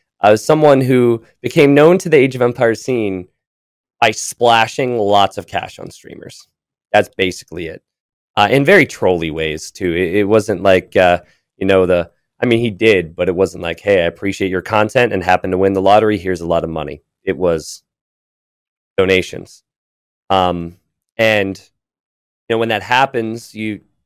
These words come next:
tend to wonder, "Who is this person?" And this person, according to Twitter, was a, an individual who was the co-founder of Mixer,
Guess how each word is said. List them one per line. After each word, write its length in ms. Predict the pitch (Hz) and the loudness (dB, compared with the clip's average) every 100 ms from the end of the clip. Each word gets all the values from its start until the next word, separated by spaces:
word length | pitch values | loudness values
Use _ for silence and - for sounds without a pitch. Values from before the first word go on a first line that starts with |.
| - | -8
tend 180 | 113 | -6
to 60 | 104 | -4
wonder, 320 | 98 98 92 | -4 -4 -6
"Who 200 | 87 101 | -6 -4
is 140 | 101 98 | -4 -6
this 100 | 90 | -16
person?" 540 | - 90 - 104 117 - _ _ _ _ _ _ _ | -8 -8 -6 -10 -14 -16 _ _ _ _ _ _ _
And 380 | 98 98 90 87 | 0 2 0 -2
this 300 | 92 95 104 | -4 0 0
person, 800 | - 127 113 - 107 98 95 - - | 0 2 2 2 0 2 -2 -6 -8
according 440 | 95 - 101 95 | -6 0 0 0
to 120 | 95 | -4
Twitter, 460 | 92 - 98 95 104 | -6 2 4 4 0
was 300 | - 92 87 | 0 -4 -2
a, 260 | 92 90 - _ _ _ _ _ | 0 0 -2 _ _ _ _ _
an 100 | 98 | -2
individual 600 | 104 101 101 92 98 98 | 0 0 0 0 2 2
who 180 | 90 101 | 2 0
was 120 | 98 | -2
the 80 | 90 | -4
co-founder 640 | - 127 120 110 107 101 82 | 0 2 2 2 2 2 -2
of 120 | 87 | -4
Mixer, 680 | 101 113 117 - 98 143 | -2 0 0 -2 -4 -4